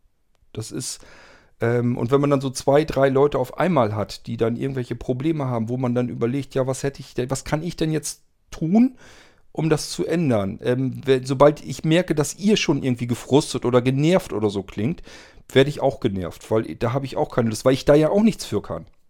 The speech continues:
Ich kann nichts dafür, wenn ein Windows zehn Upgrade kommt, dass vielleicht ein C D X auf einmal nicht mehr funktioniert oder dass, ähm, der Mic-Eingang, der, der zweite drei Komma fünfer Anschluss an einem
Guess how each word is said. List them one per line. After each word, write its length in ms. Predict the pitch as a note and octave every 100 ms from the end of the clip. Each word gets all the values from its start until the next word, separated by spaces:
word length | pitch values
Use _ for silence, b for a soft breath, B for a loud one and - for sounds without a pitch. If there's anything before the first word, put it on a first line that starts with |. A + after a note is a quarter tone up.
| _ _ _ B B B
Ich 80 | -
kann 140 | A#2
nichts 200 | C3 -
dafür, 360 | C3+ - - E2
wenn 120 | -
ein 60 |
Windows 300 | G#2+ A#2 -
zehn 180 | - A#2+
Upgrade 360 | - - G#2 G2+
kommt, 260 | - G#2+
dass 100 | G#2+
vielleicht 280 | - G#2 G2
ein 40 | A2
C 180 | -
D 140 | A2 -
X 160 | -
auf 180 | D2 -
einmal 220 | F2+ F#2+
nicht 160 | F2 D#2+
mehr 100 | -
funktioniert 680 | - E2+ - D#2+ F#2+ G#2 G#2
oder 260 | D2+ G2 F#2 B B B B B
dass, 420 | - G#2+ - - -
ähm, 760 | - G2+ G2 G2+ G#2+ G2+ C#2+ - _ _
der 380 | _ - - C3+
Mic-Eingang, 1120 | C3 D3+ E3 F3+ - F3 D3+ C3+ B2+ A2 G#2+
der, 240 | A#2+ A#2 A#2
der 200 | B2 A2+
zweite 380 | - C#3 C3+
drei 180 | C#3 C3
Komma 220 | C3+ C3+
fünfer 460 | B2 E3+ D3+ C#3+ C#3
Anschluss 420 | D3+ - D#3+ C#3
an 220 | - C3+
einem 240 | C#3 C#3